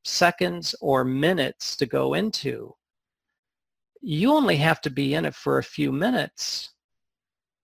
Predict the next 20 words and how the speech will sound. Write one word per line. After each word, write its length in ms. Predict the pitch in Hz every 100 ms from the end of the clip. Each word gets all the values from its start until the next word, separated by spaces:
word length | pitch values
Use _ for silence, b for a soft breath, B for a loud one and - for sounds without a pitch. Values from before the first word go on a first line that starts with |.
| -
for 480 | - - 147 139 135 -
healing 500 | - 170 170 143 127
to 120 | 131
begin. 540 | 123 110 131 120 104 - _ _ _ _ _ _ _ _ _ _ _ _ _ _ _ _ -
And 500 | 139 135 131 127 - - 220
that's 420 | 139 160 - -
really, 540 | 151 139 131 123 - -
um, 520 | 123 120 117 113 113 _ _ _ _
that's 300 | 147 143 151
really 180 | 156 135
something. 320 | 127 135 123
So 200 | 110 127
th-, 200 | 123 143
these 200 | 135 143
don't 200 | - 165
have 200 | 151 156 -
to 60 |
be 160 | 135 131
long, 400 | 127 131 135 131
long 460 | 123 123 123 117